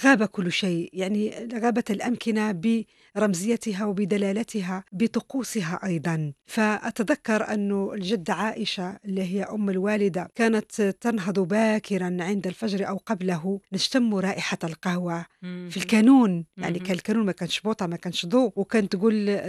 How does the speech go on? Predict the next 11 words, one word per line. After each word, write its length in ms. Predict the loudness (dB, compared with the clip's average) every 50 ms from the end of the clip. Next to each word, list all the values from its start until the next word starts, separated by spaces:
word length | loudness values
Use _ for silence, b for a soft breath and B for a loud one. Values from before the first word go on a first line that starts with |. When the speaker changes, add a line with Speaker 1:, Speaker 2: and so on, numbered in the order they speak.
| -4 -2
Speaker 1:
"نوضوا 380 | 0 2 2 4 2 2 2 2
الناس 320 | 2 2 2 2 0 -2
فاقوا، 380 | -2 -2 -2 -2 -2 -2 -2 -2 _ -8
آه، 220 | -6 -4 -2 -2 -2
السارح 460 | -2 0 2 4 4 4 4 2 0
جاي، 460 | 2 4 4 6 6 4 2 -2 -6 -14 -12
خ-، 260 | -6 -4 -2 0 0 0 0
خرجوا 400 | 0 0 2 2 2 2 2 2
البقر، 380 | 2 2 4 2 2 2 0 -6 _ _
خرجوا 320 | -4 0 0 2 4 4 2
البهايم." 500 | 2 2 2 4 4 4 4 2 0